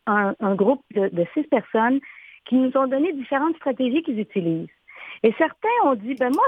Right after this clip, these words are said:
j'ai pas trop de difficultés, j'utilise un, un scanner, un numériseur, je numérise ma prescription, ou je rentre un mot de passe dans mon ordinateur pour aller voir quelles sont mes prescriptions sur le site, par exemple, de,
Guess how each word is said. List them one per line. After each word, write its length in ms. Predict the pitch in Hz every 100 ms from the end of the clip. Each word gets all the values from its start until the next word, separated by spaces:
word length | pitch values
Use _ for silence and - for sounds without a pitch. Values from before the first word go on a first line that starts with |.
| 453
j'ai 60 |
pas 180 | 359 370
trop 160 | 359 339
de 60 |
difficultés, 880 | 262 262 277 - 240 - 180 196 269
j'utilise 580 | 254 254 - 226 247 233
un, 220 | 233 220 208 - -
un 160 | - 208
scanner, 760 | 208 226 214 202 190 196 214 220
un 100 | 196
numériseur, 800 | 190 202 202 202 170 185 180 202
je 100 | 190
numérise 580 | 196 226 233 220 208 214
ma 100 | 208
prescription, 920 | - 208 - - 202 - 185 175 180 - - -
ou 100 | 208
je 100 | 196
rentre 280 | 196 233 226
un 80 | 226
mot 160 | 220 214
de 60 | -
passe 260 | 214 220 214
dans 120 | 208
mon 160 | 208
ordinateur 640 | 202 196 202 202 185 208 208
pour 180 | - 196
aller 180 | 196 190
voir 360 | 175 190 190
quelles 200 | - 202
sont 140 | - 202
mes 120 | 202
prescriptions 720 | - 185 - 196 - - 202
sur 140 | 202 202
le 140 | 180 170 -
site, 160 | 190
par 140 | - 175
exemple, 300 | 170 180 180
de, 140 | 180